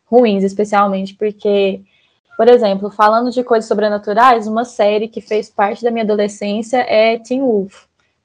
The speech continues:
sei se vocês já assistiram, mas, assim, quando fala de lobo, de vampiro, todas essas <laughs> coisas assim,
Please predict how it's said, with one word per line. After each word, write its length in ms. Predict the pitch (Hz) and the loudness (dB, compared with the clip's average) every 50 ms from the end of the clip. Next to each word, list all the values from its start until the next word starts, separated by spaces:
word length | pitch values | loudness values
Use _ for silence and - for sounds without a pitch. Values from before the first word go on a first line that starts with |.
| _ _ | _ _
sei 200 | _ - 196 202 | _ -4 -4 -4
se 60 | 196 | -2
vocês 160 | 214 214 208 | -4 -2 -2
já 80 | 208 208 | -2 -2
assistiram, 640 | 208 208 240 233 - - 208 196 175 180 180 185 - _ _ _ _ _ _ _ _ _ | -2 -4 -8 -10 -6 -2 -2 -2 0 -2 -6 -8 -12 _ _ _ _ _ _ _ _ _
mas, 340 | 190 202 208 202 202 - - | -2 -2 -2 -2 -6 -8 -8
assim, 500 | 214 226 226 - 240 208 190 180 185 196 - - _ _ _ _ | -8 -8 -4 -2 -2 -2 -2 -4 -8 -10 -14 -20 _ _ _ _
quando 320 | _ - 285 370 466 440 | _ -2 2 2 2 2
fala 300 | - - 294 254 247 240 | 2 4 4 4 6 4
de 140 | 214 220 262 | 4 2 2
lobo, 460 | 254 220 202 202 208 190 170 180 180 175 | 2 4 4 4 4 2 2 -2 -6 -4
de 100 | 180 202 | -2 -2
vampiro, 720 | 190 226 233 226 226 226 214 208 196 190 180 175 170 165 | 0 0 0 -2 -2 -2 -2 0 0 0 -2 -2 -4 -4
todas 220 | 165 - - 311 294 | 0 2 2 2 2
essas 240 | 269 - - 208 - | 2 0 -2 -6 -8
<laughs> 20 | |
coisas 280 | - - 202 190 175 180 | -4 -4 -4 -2 -2 -4
assim, 580 | 180 180 - - 247 262 254 220 196 190 196 | -8 -8 -4 -2 0 0 0 -2 -4 -6 -8